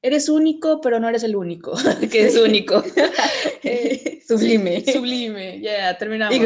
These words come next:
Speaker 2: Y, y brutal.
Speaker 1: Es que ese es el concepto de Wabi Sabi, el entender que dentro de las cosas no estéticas o, por así decirlo, feas, también hay belleza de otro tipo, ¿no? Y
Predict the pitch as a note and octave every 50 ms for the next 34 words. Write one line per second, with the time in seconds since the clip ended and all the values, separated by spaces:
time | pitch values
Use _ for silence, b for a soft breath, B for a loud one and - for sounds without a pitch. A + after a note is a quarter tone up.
0 | G#3+ G#3 A#3 A3 G#3 G#3 F#3+ - F3 D3 - F3 B3+ - C#4 - - B B B
1 | B B B C#4 D4 C#4+ - E4 D#4+ D4 - - - D4+ D4 D#4+ D#4 D#4 C#4 -
2 | C4 B3+ B3+ - _ _ _ - A3+ A#3+ A#3 A3+ A3 - A3+ A3 A3 G#3 G3+ F#3
3 | F3 - G3 G#3 G#3+ G#3+ G#3+ G#3+ A3 G#3+ G#3+ A3 A3+ A#3 A#3 - A#3+ A#3+ A#3+ A3+
4 | A3 A3 G3+ G3+ G3+ G3 G3 F#3+ F#3+ F#3+ F#3 F#3 - - A3 A3+ A3+ B3 A#3+ A#3
5 | A#3 A#3 A#3 A3+ A3+ A3+ A3+ A3 - - A3 A3 A3+ A3+ A3 - G#3+ G#3 G3+ -
6 | F3+ F3 F3 F3 - E3+ F3 - G3 G3 G#3 G3+ G3+ G3+ - - G3 F#3+ F#3+ G#3
7 | G3+ - - A3 A3 A3+ A3 A3+ A3+ A#3 A#3 A3+ A3 A3 G#3+ G#3 G#3+ G3+ G3+ G#3
8 | G3 G3 - G3 F#3+ F#3+ G3 F#3+ F#3 F#3 F#3 F#3 F#3 F3+ - - G3 F#3+ - -
9 | E3+ E3 E3 E3 E3 E3+ F#3 - _ _ _ _ _ - - G3+ - _ _ _
10 | _ - A3+ A#3 A3